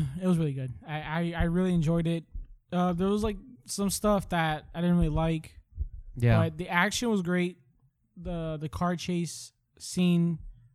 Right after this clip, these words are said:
Speaker 1: really good. J-, and, and, and it's fi-, we, we, we finally got that, that, that Seven Zodiac type of Batman.
Speaker 2: Vibe, yeah.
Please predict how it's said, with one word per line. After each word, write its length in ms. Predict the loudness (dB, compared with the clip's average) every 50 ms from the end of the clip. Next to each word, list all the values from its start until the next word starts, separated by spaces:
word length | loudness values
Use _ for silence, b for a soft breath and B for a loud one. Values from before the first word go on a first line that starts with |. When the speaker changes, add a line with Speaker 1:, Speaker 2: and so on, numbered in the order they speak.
| _ _ _ _ _ -10
Speaker 1:
really 340 | -4 0 2 2 2 2 2
good. 360 | 0 0 -2 -2 -2 -4 -6 -8 -12 _ _ _ B B B B B B B B B B B B B _ -20
J-, 140 | -18 -10 -6
and, 200 | -4 -2 -2 -2
and, 220 | 0 2 2 2 4
and 260 | 4 4 4 4 2 -4 -14 -10 -6
it's 320 | -4 -4 -4 -4 -6 -10 _ _ _ _ _ _ _ _ _
fi-, 120 | -6 -6 -4
we, 160 | -6 -8 -8 -8
we, 260 | -6 -4 -4 -4 -2 -4
we 80 | -4
finally 260 | -4 -2 -4 -4 -2
got 220 | -2 -2 -4 -2 -2
that, 300 | -2 0 -2 -2 -6 _ _ _ _ _ _ -14 -10
that, 340 | -8 -8 -6 -8 -8 -10 -14 _ _ _ _ _ -16 -14
that 260 | -12 -12 -12 -10 -8
Seven 560 | -6 -4 0 2 2 2 4 4 2 2 2
Zodiac 840 | 2 2 4 4 4 4 4 2 2 0 -2 -2 -4 -8 -12 -18 -20 _ _ -8
type 180 | -6 -6 -4
of 140 | -4 -4 -2
Batman. 420 | 0 0 0 0 0 -2 -4 -2 -2
Speaker 2:
Vibe, 40 | -2
yeah. 300 | 0 0 0 -2 -2